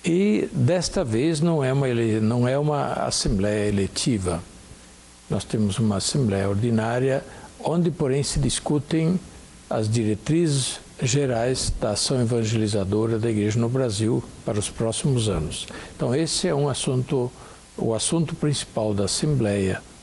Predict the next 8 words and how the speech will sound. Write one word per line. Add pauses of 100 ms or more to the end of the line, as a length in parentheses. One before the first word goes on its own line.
(380)
e
que
vai
atravessando
vários
dias
da
Assembleia,